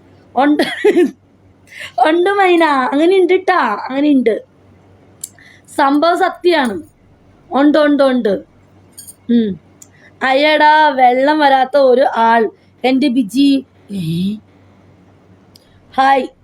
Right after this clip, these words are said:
അങ്ങനെ ഉണ്ട് റൈസിക്ക, അങ്ങനെ ഉണ്ട്. ആ, സൗണ്ട് കേൾക്കുന്ന ആൾക്കാരുണ്ട്. പിന്നെ നിന്റെ പുട്ടി, ഇപ്പോ മൈരേ, എടാ മൈര, നീ, നീ എന്നെ ഇതിനെ കുറിച്ച് പറ പറ പറഞ്ഞാട്ടല്ല മൈരേ, പോ. ഇടോ, ഞാൻ എന്താണെന്നും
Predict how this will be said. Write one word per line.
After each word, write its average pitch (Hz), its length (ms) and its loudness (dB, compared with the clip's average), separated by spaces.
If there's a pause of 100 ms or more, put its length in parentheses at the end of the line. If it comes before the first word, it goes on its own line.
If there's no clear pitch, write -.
അങ്ങനെ 277 320 2
ഉണ്ട് 339 140 2
റൈസിക്ക, 339 460 -2 (800)
അങ്ങനെ 269 240 0
ഉണ്ട്. 226 240 0 (1120)
ആ, 254 40 2 (160)
സൗണ്ട് 262 360 -4
കേൾക്കുന്ന 285 320 -2
ആൾക്കാരുണ്ട്. 247 520 -4 (400)
പിന്നെ 277 300 2
നിന്റെ 285 360 2 (1500)
പുട്ടി, 254 300 -4
ഇപ്പോ 262 240 -2
മൈരേ, 226 400 2 (440)
എടാ 240 140 -2
മൈര, 185 280 -2
നീ, 185 160 -4 (340)
നീ 247 80 0 (140)
എന്നെ 226 160 -2 (480)
ഇതിനെ 226 180 -2
കുറിച്ച് 214 240 -8 (380)
പറ 214 160 0
പറ 233 160 0
പറഞ്ഞാട്ടല്ല 202 520 -4
മൈരേ, 185 300 -4
പോ. 240 80 4 (800)
ഇടോ, 339 120 2 (240)
ഞാൻ 359 300 2
എന്താണെന്നും 269 680 0